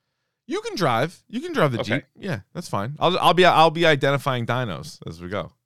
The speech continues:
Speaker 2: <laughs> Oh, oh, look at that shit.
Speaker 1: <laughs> Look at that.
Speaker 2: I keep coughing. I'm sorry.
Speaker 1: It's all
Speaker 2: Um,
Speaker 1: right. You're all right.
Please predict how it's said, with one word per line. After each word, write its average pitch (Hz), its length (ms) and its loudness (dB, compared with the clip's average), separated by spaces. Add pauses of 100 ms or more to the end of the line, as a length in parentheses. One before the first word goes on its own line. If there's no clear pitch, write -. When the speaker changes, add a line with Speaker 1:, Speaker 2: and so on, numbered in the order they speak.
(140)
Speaker 2:
<laughs> - 440 -14
Oh, 185 240 2
oh, 294 400 -2
look 302 120 -2
at 302 60 0
that 294 180 -6
shit. 247 240 -8 (280)
Speaker 1:
<laughs> - 120 -10 (1900)
Look - 160 -4
at 226 80 0
that. 202 280 2
Speaker 2:
I 160 60 0
keep 202 300 -6
coughing. 113 300 2
I'm 110 80 -4
sorry. 92 240 -4
Speaker 1:
It's - 100 -14
all 135 180 6
Speaker 2:
Um, 127 60 2
Speaker 1:
right. 120 120 -2
You're 151 160 -6
all 113 120 -6
right. 90 220 -8